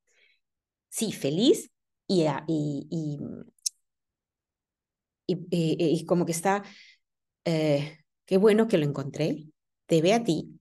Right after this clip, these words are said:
ese niño llega a ti corriendo, con los,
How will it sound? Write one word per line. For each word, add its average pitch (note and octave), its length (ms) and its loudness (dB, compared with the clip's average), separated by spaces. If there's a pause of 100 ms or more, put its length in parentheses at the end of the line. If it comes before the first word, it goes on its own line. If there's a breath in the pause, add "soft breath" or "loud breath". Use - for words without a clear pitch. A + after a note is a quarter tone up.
(180)
ese E3+ 240 0
niño E3 280 0
llega F#3+ 280 4
a G3 100 -4
ti F3 180 -4
corriendo, D3 680 -6 (520 loud breath)
con E3 180 0
los, - 440 -4